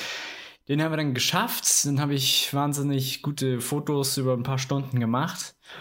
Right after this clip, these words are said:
Und, ähm, und dann sind wir zurückgefahren, sind aber über den Süden zurückgefahren, was dann so eine drei Stunden Fahrt, äh, zurück gewesen wäre. War aber keine drei Stunden Fahrt, sondern eine fünf Stunden Fahrt, weil der absolut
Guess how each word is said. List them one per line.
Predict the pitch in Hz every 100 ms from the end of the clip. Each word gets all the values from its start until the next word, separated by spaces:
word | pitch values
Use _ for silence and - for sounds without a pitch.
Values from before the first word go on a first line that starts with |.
| - - _ _
Und, | 127 123 123 120 - -
ähm, | 123 117 113 110 110 - _ _ -
und | 107
dann | 120 139
sind | 156
wir | 165
zurückgefahren, | - 147 202 180 135 156 156 151
sind | 147 139
aber | 127
über | 123 120
den | 117 110
Süden | 127 208 214
zurückgefahren, | - 143 160 156 143 156 147 143
was | 131 127
dann | 127 117
so |
eine | 127 117
drei | 123 123 131 131 135 131
Stunden | - 151 147 135
Fahrt, | 131 139 143 139 - -
äh, | 123
zurück | - 135 135
gewesen | 151 135 135 135 135
wäre. | 131 139 143 160 185 - - - - - - - - - - - _ _ -
War | 135
aber | 139
keine | 139 143 135
drei | 127 131
Stunden | 139 175 160
Fahrt, | 165 151
sondern | 143 131
eine | 127
fünf | 120 202 226 -
Stunden | 127 113 113
Fahrt, | 110 127 131
weil | 123
der | 113 117 -
absolut | 147 - - 143 135